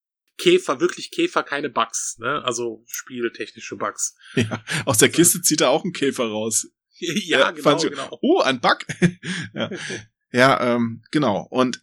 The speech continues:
Speaker 2: aber oben in dem Turm, wo die Käfer herkommen, das sind, ist so eine Mischung aus, aus Alien-Eiern, wo die schlüpfen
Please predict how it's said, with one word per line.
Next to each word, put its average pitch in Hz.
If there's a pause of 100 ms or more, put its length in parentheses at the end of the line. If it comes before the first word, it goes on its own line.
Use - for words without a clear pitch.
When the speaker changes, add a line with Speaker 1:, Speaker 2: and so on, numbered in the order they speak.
Speaker 2:
aber 127
oben 208
in 196
dem 165
Turm, 165
wo 147
die 127
Käfer 139
herkommen, 135
das 117
sind, 120 (100)
ist -
so 127
eine 117
Mischung 120
aus, 87 (360)
aus -
Alien-Eiern, 127
wo 127
die 120
schlüpfen 135